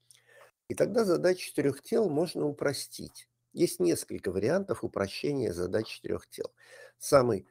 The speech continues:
хорошо изученный, любимый, можно сказать, вариант — это круговая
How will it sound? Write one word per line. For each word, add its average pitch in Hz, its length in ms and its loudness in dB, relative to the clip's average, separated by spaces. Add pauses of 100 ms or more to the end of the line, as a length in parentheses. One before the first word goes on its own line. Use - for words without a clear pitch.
(520)
хорошо 110 480 0
изученный, 104 640 -2 (160)
любимый, 107 560 0
можно 90 260 -6
сказать, - 340 -12
вариант — 92 480 -6 (380)
это 98 180 -2
круговая 117 880 2